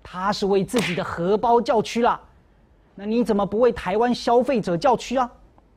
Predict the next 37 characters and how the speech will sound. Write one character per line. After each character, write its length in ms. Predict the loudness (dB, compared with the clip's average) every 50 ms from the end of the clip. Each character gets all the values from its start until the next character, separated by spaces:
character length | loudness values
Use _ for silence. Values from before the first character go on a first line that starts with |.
| _ _ _ _ _ _ _ _ _ _ -18
台 220 | -12 -8 -4 -2
湾 120 | -2 -2
人 220 | -2 -2 -4 -6 -10 -16 _ _
为 120 | -12 -12 -10
什 100 | -8 -8
么 80 | -8
想 140 | -8 -6 -6
买 160 | -6 -8 -8
淘 200 | -10 -12 -10 -10
宝？ 160 | -10 -10 -12 -16 -18 -20 -20 -20 _ _ _ _ _ _ _ _ _
因 100 | -12 -8
为 180 | -8 -8 -8 -10 -12 -20
想 180 | -18 -16 -12
要 100 | -10 -10
省 180 | -8 -8 -10 -10 -12
钱。 200 | -14 -18 -18 -18 -20 -20 -20 _ _ _ _ _ _ _ _ _ _ _ _ _ _
为 180 | -4 0 0 0
什 160 | 0 0 -2
么 100 | -4 -4
想 160 | -4 -4 -4
要 60 | -4
省 220 | -4 -2 -4 -4 -4
钱？ 300 | -4 -6 -6 -6 -6 -8 -12 -18 -20 -20 -20 -20 -20 -20 -20 -20 -20 -20 -20 -16
是 120 | -10 -6
不 80 | -4 -2
是 100 | 0 2
民 300 | 4 4 6 4 4 4
进 180 | 2 2 2 2
党 180 | 2 0 -2
执 160 | -4 -4 -4
政 160 | -2 0 0 0
下， 240 | 0 0 -4 -4 -8 -16 -20 -18
台 260 | -14 -10 -6 -4 -2 -2
湾 160 | 0 0 0
人 140 | 0 -2 -2
荷 280 | -2 -2 -2 -2 -2 -2
包 240 | -2 -2 -4 -4